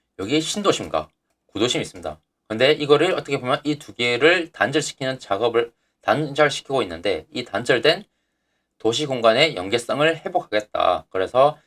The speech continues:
신도시, 구도시 균형적인 발전을 추구하겠다.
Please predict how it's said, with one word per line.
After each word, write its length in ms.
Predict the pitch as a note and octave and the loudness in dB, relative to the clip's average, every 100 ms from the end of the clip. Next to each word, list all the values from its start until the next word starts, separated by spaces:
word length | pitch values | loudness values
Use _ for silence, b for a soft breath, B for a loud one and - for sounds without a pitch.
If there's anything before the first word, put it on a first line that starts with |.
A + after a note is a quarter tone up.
| b | b
신도시, 520 | - F#3+ D#3 - D#3+ - | -12 -2 0 0 -6 -8
구도시 540 | - G#2 - D#3+ E3 | -4 -2 0 -2 -2
균형적인 640 | - G2+ B2+ A#2 G#2+ D#3 D#3+ | -6 -6 -2 -2 -2 -8 -4
발전을 500 | G2+ - A#2+ C#3+ E3 | -2 0 0 0 -4
추구하겠다. 720 | - D3 D#3 D#3 E2 F2+ D#2+ | 2 4 4 4 0 0 -2